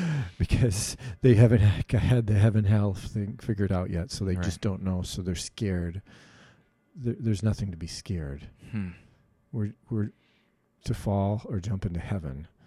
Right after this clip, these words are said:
Speaker 2: Hmm.
Speaker 1: is a beautiful thing.
Speaker 2: Yeah.
Speaker 1: It's eternity.
Speaker 2: Hmm.
Speaker 1: And so, yeah.
Speaker 2: Wow.
Speaker 1: So, Blake, that was beautiful. Thank you.
Speaker 2: Yeah.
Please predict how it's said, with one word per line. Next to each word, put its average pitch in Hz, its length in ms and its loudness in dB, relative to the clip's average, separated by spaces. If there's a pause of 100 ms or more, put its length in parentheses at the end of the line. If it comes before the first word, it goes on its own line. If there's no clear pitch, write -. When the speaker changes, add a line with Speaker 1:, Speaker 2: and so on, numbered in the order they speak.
(140)
Speaker 2:
Hmm. 87 180 -6 (1300)
Speaker 1:
is 98 180 -4
a 87 60 -10
beautiful 98 380 -2
thing. 98 240 -14 (400)
Speaker 2:
Yeah. 87 300 -4 (200)
Speaker 1:
It's - 180 -10
eternity. 92 540 -8 (600)
Speaker 2:
Hmm. 95 140 -8 (580)
Speaker 1:
And 82 280 -8
so, 87 380 -10 (1300)
yeah. 120 200 -2 (500)
Speaker 2:
Wow. 90 260 -4 (140)
Speaker 1:
So, 131 280 -4
Blake, 113 260 -6 (280)
that 139 60 -10
was 120 120 -8
beautiful. 131 400 -6 (380)
Thank 139 220 -4
you. 101 260 -6
Speaker 2:
Yeah. 95 220 -8